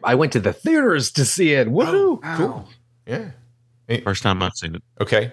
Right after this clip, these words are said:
Speaker 2: Me and Sammy. What
Speaker 3: Well, our, our buddy Charlie has been repping this movie for a long time, so I saw it as soon as it came out on a physical media, on
Speaker 2: Ooh.
Speaker 3: Blu-ray.
Speaker 2: Okay. Uh,
Speaker 1: Thank you, Charlie, for repping it, because
Speaker 3: Yeah.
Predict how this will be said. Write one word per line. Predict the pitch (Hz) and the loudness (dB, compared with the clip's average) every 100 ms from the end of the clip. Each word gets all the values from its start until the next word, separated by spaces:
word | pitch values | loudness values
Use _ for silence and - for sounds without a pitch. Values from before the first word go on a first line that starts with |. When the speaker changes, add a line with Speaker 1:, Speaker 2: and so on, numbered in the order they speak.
| - | -6
Speaker 2:
Me | 107 | -6
and | 92 | -4
Sammy. | 104 110 | -4 -2
What | 110 | -2
Speaker 3:
Well, | 196 180 180 | -2 -2 -2
our, | 190 196 | 0 0
our | 196 196 | 0 0
buddy | 202 196 175 147 | 0 0 0 -4
Charlie | - - 165 170 165 139 | -6 0 2 4 4 2
has | 147 139 | 0 0
been | 139 | -2
repping | 139 143 143 139 131 127 _ _ | 0 0 0 0 -2 -6 _ _
this | 143 139 139 | 2 2 4
movie | 135 131 | 2 2
for | 143 | 2
a | 127 | 2
long | 120 135 139 139 | 4 4 4 2
time, | 127 117 113 110 | 0 0 -2 -4
so | 139 123 | 0 4
I | 139 | 4
saw | 135 - 147 135 | 2 2 4 4
it | 127 | 2
as | 131 | -4
soon | - 147 | 0 0
as | 139 | 0
it | 143 | -2
came | - 143 127 | 0 0 2
out | 131 127 - - | 2 0 -4 -10
on | 120 120 120 | -6 -6 -8
a | |
physical | 120 165 160 170 175 170 147 | 0 0 2 2 2 2 2
media, | 147 165 151 117 101 _ _ - 107 | 2 2 2 -2 -6 _ _ -12 0
on | 151 143 | 2 2
Speaker 2:
Ooh. | 87 | 2
Speaker 3:
Blu-ray. | 151 175 196 170 160 143 104 - _ - | 4 4 4 4 4 2 -2 -10 _ -14
Speaker 2:
Okay. | 123 120 95 143 - _ _ _ _ - | -12 -6 -6 -6 -12 _ _ _ _ -2
Uh, | 123 123 | 2 4
Speaker 1:
Thank | 147 143 160 | 2 0 -2
you, | |
Charlie, | 143 156 151 147 135 | -4 0 2 2 0
for | - 131 | 0 0
repping | 123 123 110 | 0 0 -2
it, | 98 - | -2 -6
because | 101 113 101 101 92 87 - | -6 2 4 4 2 -4 -8
Speaker 3:
Yeah. | - | -12